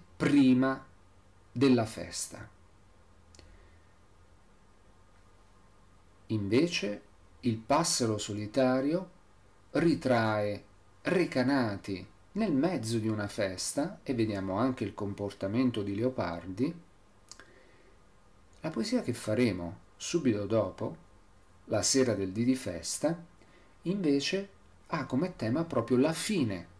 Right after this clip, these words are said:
di questa festa e le considerazioni, le meditazioni leopardiane proprio sulla fine della festa. Stavo dicendo che, eh,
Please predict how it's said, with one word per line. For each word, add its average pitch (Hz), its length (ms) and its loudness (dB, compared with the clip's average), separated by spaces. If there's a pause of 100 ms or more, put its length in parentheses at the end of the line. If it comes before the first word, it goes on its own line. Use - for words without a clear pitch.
(140)
di 123 160 2
questa 110 380 0
festa - 600 -6 (120)
e - 80 -20
le 226 160 -2
considerazioni, 127 1160 2 (360)
le 117 120 0
meditazioni 117 840 2
leopardiane 131 880 0 (420)
proprio 190 320 0
sulla 139 320 0
fine 113 340 -2
della 147 200 0
festa. - 520 -8 (3750)
Stavo - 300 0
dicendo 175 640 4
che, 139 480 4
eh, 113 1040 0